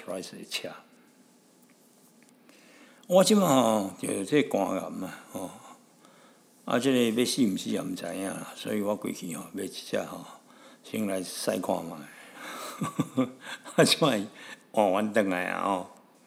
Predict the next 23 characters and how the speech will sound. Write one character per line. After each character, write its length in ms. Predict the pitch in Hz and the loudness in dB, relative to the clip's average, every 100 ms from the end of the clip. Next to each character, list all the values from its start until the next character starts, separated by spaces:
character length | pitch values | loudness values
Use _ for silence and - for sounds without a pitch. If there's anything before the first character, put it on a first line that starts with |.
| - - - - - - - - - _ - _ _ - | -20 -20 -20 -20 -20 -20 -20 -20 -20 _ -20 _ _ 2
啊， 100 | 196 - | 2 4
诶， 120 | 160 185 | 6 6
人 200 | 120 147 | 6 4
生 300 | 156 170 175 180 | 4 4 4 2
观 240 | 143 147 - - | 2 0 -2 0
都 80 | 123 | 0
改 200 | - - | 2 -2
变 240 | - 95 | 0 -2
去 200 | 85 - | -4 -12
啊。 60 | - - _ _ _ _ _ _ _ _ - - - - - | -18 -20 _ _ _ _ _ _ _ _ -20 -20 -20 -20 -2
伊 140 | 165 | 2
怎 160 | 180 208 | 8 8
变 180 | 208 202 | 10 6
做 200 | 175 185 | 8 6
吼， 420 | 127 120 101 - - | 8 4 2 -6 0
变 120 | 151 | 2
做 80 | 147 | 4
慈 220 | 147 - 110 | 0 -6 0
善 280 | - 117 | 2 2
家 160 | 98 107 | 2 0
的 160 | 98 85 | -2 -8
地 180 | 98 | -12
方， 80 | 90 | -12